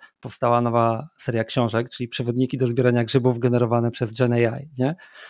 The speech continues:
No i tu już się zaczynamy ocierać o, <laughs> o pewną, e, barierę, gdzie może to zacząć być groźne,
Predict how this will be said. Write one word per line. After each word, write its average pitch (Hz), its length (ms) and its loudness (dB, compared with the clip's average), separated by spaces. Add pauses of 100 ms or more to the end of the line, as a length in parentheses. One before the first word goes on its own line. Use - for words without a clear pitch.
(280)
No 214 220 4
i 226 140 2
tu 185 120 6
już 185 120 6
się 202 140 4
zaczynamy 160 520 4
ocierać 175 520 4
o, - 260 0 (2500)
<laughs> 226 80 0
o 147 40 0
pewną, 156 760 2
e, 135 540 2
barierę, 139 460 4
gdzie 131 180 2
może 135 260 2
to 127 160 -6
zacząć 127 360 -2
być 123 140 -4
groźne, 131 420 0